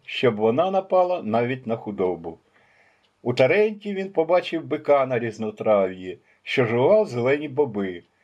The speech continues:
Підійшов до пастуха і порадив сказати бикові, щоб той цього не робив. Піфагорійське вчення забороняло їсти боби. Пастух почав сміятися і сказав, що не вміє говорити по-бичачому.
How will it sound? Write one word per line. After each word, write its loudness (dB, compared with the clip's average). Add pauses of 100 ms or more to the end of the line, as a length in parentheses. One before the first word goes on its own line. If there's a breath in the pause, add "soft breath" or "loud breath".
(200)
Підійшов 0
до -2
пастуха 0
і 2
порадив 2
сказати -4
бикові, -2 (280 soft breath)
щоб -6
той 0
цього 0
не 0
робив. -2 (480)
Піфагорійське 0
вчення -2
забороняло 0
їсти -4
боби. -2 (760)
Пастух 0
почав 2
сміятися 0
і 2
сказав, 0 (220 soft breath)
що 0
не 2
вміє 4
говорити 0
по-бичачому. -2